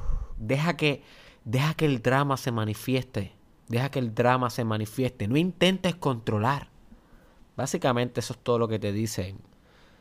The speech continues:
el budismo y en algunos aspectos el hinduismo.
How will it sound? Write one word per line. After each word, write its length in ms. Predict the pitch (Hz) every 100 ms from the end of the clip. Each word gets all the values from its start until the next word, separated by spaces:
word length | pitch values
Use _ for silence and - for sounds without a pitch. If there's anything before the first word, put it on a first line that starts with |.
| _ _ -
el 100 | 98
budismo 680 | 104 107 135 131 107 98 - - _ _ - _ _ -
y 160 | - 110
en 140 | 101
algunos 320 | 101 101 110 107
aspectos 500 | - 113 - 107 107
el 100 | 113
hinduismo. 560 | 120 127 143 120 95